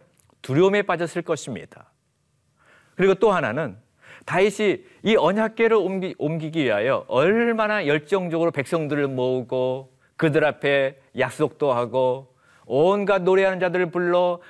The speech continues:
악기를 더불어서 축제의 분위기 속에서 했는데 사람이 죽어난 것을 보고 좌절감에 빠졌을 것입니다. 다윗이 본문에 보면 이렇게 기록합니다. "내가 어떻게 하나님의 곳을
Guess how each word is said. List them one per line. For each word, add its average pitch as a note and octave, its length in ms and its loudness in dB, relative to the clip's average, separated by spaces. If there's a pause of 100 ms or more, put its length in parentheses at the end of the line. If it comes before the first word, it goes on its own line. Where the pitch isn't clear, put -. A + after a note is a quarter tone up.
악기를 F#3+ 520 0
더불어서 F3 800 0 (120)
축제의 - 420 0
분위기 E3 300 -2
속에서 D3 460 -2
했는데 C#3 640 -4 (1200)
사람이 E3+ 420 -2
죽어난 C3+ 420 -4
것을 A2 260 -8
보고 G2+ 480 -8 (360)
좌절감에 D3 640 -4
빠졌을 C3+ 360 -12
것입니다. - 540 -12 (500)
다윗이 D#3+ 560 -2 (300)
본문에 C3 260 0
보면 A#2+ 180 -2
이렇게 E3 240 0
기록합니다. A#2 680 -6 (480)
"내가 F3+ 580 2
어떻게 G3 920 -2 (320)
하나님의 D3 600 0
곳을 C3 460 0